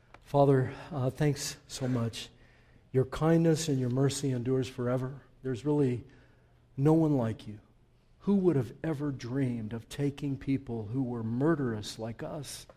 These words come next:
We may not have actually committed it, but we've been angry at our brother, and Jesus said that was like murdering them.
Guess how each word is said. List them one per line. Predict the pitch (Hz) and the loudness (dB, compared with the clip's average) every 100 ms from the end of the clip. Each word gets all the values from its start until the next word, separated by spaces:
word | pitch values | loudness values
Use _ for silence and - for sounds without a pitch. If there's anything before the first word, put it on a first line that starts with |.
| _ _ _ _ _ _ _ | _ _ _ _ _ _ _
We | 127 135 | -4 0
may | 139 | 2
not | 143 139 120 | 2 2 0
have | 117 | 0
actually | 131 127 - 127 | -2 -2 -2 -4
committed | 123 131 135 131 127 | -2 -2 0 2 2
it, | 117 110 | -2 -4
but | 113 | -6
we've | 110 131 | -2 -2
been | 139 131 | 0 0
angry | 139 139 135 135 | 0 0 0 0
at | 123 | 0
our | 117 | -2
brother, | 107 123 139 147 143 - _ _ _ _ _ _ _ _ _ _ _ _ 113 | -2 -2 0 -2 -6 -12 _ _ _ _ _ _ _ _ _ _ _ _ -12
and | 110 | -8
Jesus | 95 127 110 117 | -2 -2 -2 -6
said | - 123 110 | -4 -2 -2
that | 120 | -4
was | 110 107 | -4 -6
like | 113 113 110 | -4 -4 -4
murdering | 110 120 123 113 107 107 | -2 -2 -2 -4 -6 -8
them. | 104 | -12